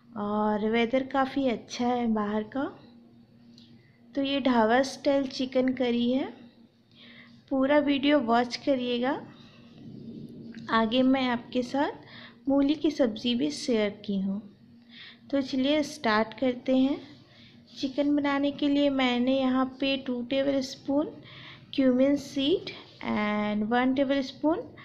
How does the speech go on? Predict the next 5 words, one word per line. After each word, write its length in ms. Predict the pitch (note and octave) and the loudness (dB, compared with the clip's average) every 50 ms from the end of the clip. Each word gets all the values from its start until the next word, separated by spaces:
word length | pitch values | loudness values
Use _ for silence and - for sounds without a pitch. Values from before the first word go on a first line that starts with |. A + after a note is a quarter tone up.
| - - - - - - _ - C4 | -20 -20 -20 -20 -20 -20 _ -6 -2
black 320 | A3+ A#3+ A#3 A3+ A3+ A3+ - | 2 4 4 4 2 2 0
pepper 340 | B3+ B3+ B3+ - C#4+ C#4 C#4 | -2 -2 0 2 4 4 4
लिया 260 | C4+ C4+ C#4 C#4 C#4 | 4 4 4 4 4
है, 300 | C#4+ C#4+ D4+ E4+ A#4+ C#5 - - - - - - - - - - - - - - - - - - - - - - - - - - - - A#3 A3 - - - - - | 4 4 2 0 -2 -6 -10 -14 -20 -20 -20 -20 -20 -20 -20 -20 -20 -20 -20 -20 -20 -20 -20 -20 -20 -20 -20 -18 -18 -18 -20 -16 -6 -2 -2 -2 -2 -4 -14 -14 -6
टू 440 | - C#4 C#4+ D4 D4+ D#4+ E4+ F4+ A4 | -2 2 2 4 4 2 2 0 -2